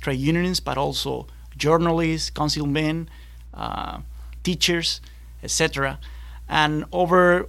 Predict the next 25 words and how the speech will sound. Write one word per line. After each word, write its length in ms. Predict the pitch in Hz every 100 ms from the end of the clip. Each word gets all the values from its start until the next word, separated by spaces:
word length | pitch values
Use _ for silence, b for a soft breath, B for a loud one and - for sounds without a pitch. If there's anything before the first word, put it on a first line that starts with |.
| -
fourteen 360 | 214 226 233 180
hundred 420 | 190 185 131 - -
trade 220 | - 175
unionists, 580 | 165 175 135 120 - - - - 139
uh, 60 |
were 280 | 127 156 160
under 400 | 147 139 131 131
this 180 | - 147
protection 480 | - 151 143 - 127
program 540 | - 135 123 110 120 -
last 320 | 127 - 143
year. 300 | 139 107 - b b b b b -
Also, 560 | - 202 208 - 139 160 b b b b -
uh, 300 | 113 - -
the 140 | 139
Colombian 480 | - 135 151 170 156
government 420 | 160 160 156 147
created 540 | - 139 156 196 175
a 80 | -
special 340 | - 151 143 151
department 560 | - - 165 160 135
at 80 | 127
the 80 | 127
prosecutor's 720 | - 151 139 160 151 135 - -
office 500 | 147 143 - 113 -